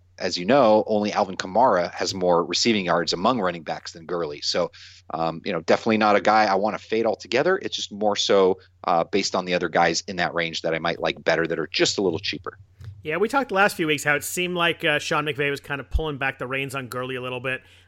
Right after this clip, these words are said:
Speaker 2: Um, I think they unleashed him fully in this game. It was his first game over twenty carries since week seven. You know, I think they realize they're gonna be in the playoffs. They need Gurley to be fresh. I wonder if they go back to maybe easing off on him a little bit. They might not need him as much in this game.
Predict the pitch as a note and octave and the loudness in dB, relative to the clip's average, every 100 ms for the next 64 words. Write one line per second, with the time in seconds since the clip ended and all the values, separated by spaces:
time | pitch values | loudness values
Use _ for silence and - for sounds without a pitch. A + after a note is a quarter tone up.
0 | - A#2+ D3 D#3+ A#3 F#3 E3+ F3+ D#3 D#3 | -18 -6 -4 -2 0 0 0 -2 -2 -6
1 | - D#3 C3+ - D3 C#3 C3 B2 C3 B2+ | -4 -6 -6 -6 -4 -4 -6 -8 -8 -6
2 | C3 C3 - D#3 D#3+ F3 D#3+ - D3 D3 | -4 -6 -8 -6 -6 -4 -6 -4 -6 -6
3 | - D#3+ C#3+ - C#3 C#3 C3 C3 - C3 | -8 -10 -10 -6 -4 -4 -8 -12 -12 -10
4 | - C3 B2+ A#2+ - - _ - B2 D3+ | -6 -4 -4 -10 -14 -20 _ -10 -6 -4
5 | E3+ D#3+ D3+ E3 D3 D#3+ D#3+ D#3 - D3 | 0 0 2 0 0 -4 -4 -6 -4 0
6 | C#3 - C3+ C#3 C3 C#3+ C3+ B2+ - C#3 | 0 -2 -8 -6 -4 -4 -4 -8 -6 -4
7 | C3 - - - - D#3+ G3 D4 E4+ F#3+ | -4 -6 -16 -20 -12 -8 -6 -6 -6 -2
8 | A3 G#3+ G3+ - D3+ D3+ - D3 D3 D3 | -2 2 0 2 0 0 -4 -4 -2 -4
9 | D3+ E3 D3+ C#3+ C#3+ D#3 B2+ C3+ B2 C3 | -6 -8 -6 -4 -2 -2 -6 -8 -8 -8
10 | B2 C#3 C3 C#3 D3+ D#3 D#3+ C#3+ D3 C3 | -8 -8 -4 -4 -2 -4 -6 -8 -8 -8
11 | A#2+ C3 - C3 - C3+ C3 B2 | -8 -10 -10 -14 -12 -8 -8 -8